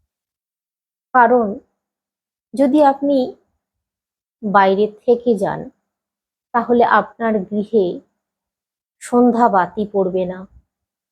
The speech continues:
আপনার গৃহে সকালে পুজো হবে না,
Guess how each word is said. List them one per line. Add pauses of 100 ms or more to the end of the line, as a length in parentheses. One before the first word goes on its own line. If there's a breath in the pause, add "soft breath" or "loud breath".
(1200)
আপনার
গৃহে (560)
সকালে (800)
পুজো
হবে
না,